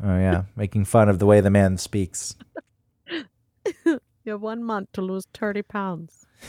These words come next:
Speaker 2: <laughs>
Speaker 1: It's also not difficult to lose the thirty pounds when you weigh that much. I watched The Biggest Loser, and those people used to be like, "Oh my God, this is amazing." Like, "Oh, no, no, no. That's just"
Speaker 2: Well,
Speaker 1: that
Speaker 2: you know, that's part of, like, a huge scientific experiment.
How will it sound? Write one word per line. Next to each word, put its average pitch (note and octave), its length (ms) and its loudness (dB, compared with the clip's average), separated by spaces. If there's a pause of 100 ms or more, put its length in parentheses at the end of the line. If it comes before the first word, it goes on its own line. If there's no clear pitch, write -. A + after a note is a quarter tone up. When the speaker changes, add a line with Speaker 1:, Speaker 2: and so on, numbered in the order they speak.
(1160)
Speaker 2:
<laughs> - 220 -2 (1120)
Speaker 1:
It's - 120 -6
also B2+ 180 2
not A2 200 6
difficult F#2+ 440 0
to - 80 -4
lose F2 220 0
the - 100 -8
thirty E2+ 280 2
pounds F2 320 0
when D#2 100 -2
you D#2 60 0
weigh E2 160 2
that D2 180 0
much. D2 240 -4
I A2 80 2
watched B2+ 300 2
The F2 60 -4
Biggest E2 300 0
Loser, E2+ 380 2
and F2 100 2
those G2 140 4
people G2 240 2
used F2 220 0
to F2+ 60 -4
be E2+ 80 2
like, - 100 -6
"Oh C3 180 0
my F#2+ 220 -2
God, C#3 340 2 (320)
this D#3 160 0
is B2+ 140 2
amazing." D#3 680 4
Like, E2+ 160 0
"Oh, A#2+ 120 6
no, F2 180 2
no, D#2+ 160 0
no. C#2+ 360 -6
That's F#2+ 160 -8
just" - 280 -8 (240)
Speaker 2:
Well, A3+ 140 4
Speaker 1:
that G3+ 60 0
Speaker 2:
you A#3+ 60 2
know, B3+ 320 4 (140)
that's A#3 240 2
part D#4+ 220 0
of, B3+ 80 0
like, G3+ 180 0
a E3+ 160 0 (100)
huge C4+ 460 0
scientific G3+ 520 -4
experiment. E3+ 560 -8